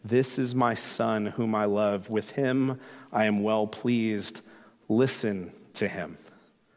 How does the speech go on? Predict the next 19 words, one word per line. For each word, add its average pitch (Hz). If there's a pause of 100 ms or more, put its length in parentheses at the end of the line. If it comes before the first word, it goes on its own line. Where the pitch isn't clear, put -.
(1300)
The 123
disciples 143
heard 131
the 120
voice 120
of 110
God 117
the 117
Father 120
speaking 135
as 117
he 113
did 120
at 117
the 139
beginning 127
of 120
Jesus' 120
ministry, 123